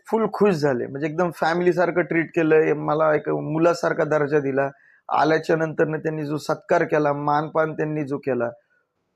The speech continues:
खूप म्हणजे असं ब्लेसिंग फील झालं. जे स्वतःचे आई वडील करतात तसेच त्यांचे ब्लेसिंग्स होते माझ्यासाठी.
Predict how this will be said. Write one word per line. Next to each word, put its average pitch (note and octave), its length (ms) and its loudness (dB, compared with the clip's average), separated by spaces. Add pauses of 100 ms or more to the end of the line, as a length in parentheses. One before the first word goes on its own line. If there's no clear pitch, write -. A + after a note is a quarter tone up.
खूप A#3+ 280 2
म्हणजे G#3+ 220 2
असं G3 360 2
ब्लेसिंग G3+ 400 4
फील F3+ 260 4
झालं. C#3 300 2 (560)
जे D#3+ 240 2
स्वतःचे E3+ 380 0
आई E3 200 4
वडील F#3+ 300 4
करतात D#3 400 0 (580)
तसेच E3+ 260 0
त्यांचे E3 320 0
ब्लेसिंग्स D3 480 -2
होते C#3 180 -4
माझ्यासाठी. B2 600 -12